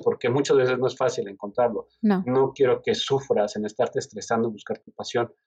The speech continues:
Speaker 1: pero por lo menos que lo intentes. ¿Y qué es intentarlo? Decir, a ver, caray, por lo menos voy a intentar una semana,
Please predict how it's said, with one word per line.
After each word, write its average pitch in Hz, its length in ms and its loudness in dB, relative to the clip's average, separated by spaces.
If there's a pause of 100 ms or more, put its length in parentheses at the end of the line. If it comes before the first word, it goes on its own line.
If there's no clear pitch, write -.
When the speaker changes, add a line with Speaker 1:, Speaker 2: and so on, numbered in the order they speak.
(480)
Speaker 1:
pero - 180 2
por 120 140 2
lo - 60 4
menos - 220 2
que 107 120 -2
lo 107 100 2
intentes. 127 600 0
¿Y 113 100 -8
qué 147 100 0
es 139 120 -2
intentarlo? 123 600 0
Decir, 123 280 2
a 120 60 4
ver, 139 220 2
caray, 117 280 2
por 123 120 2
lo 123 60 0
menos 151 220 -2
voy 151 100 2
a 143 40 -2
intentar 135 300 -4
una 131 140 -2
semana, 120 540 -6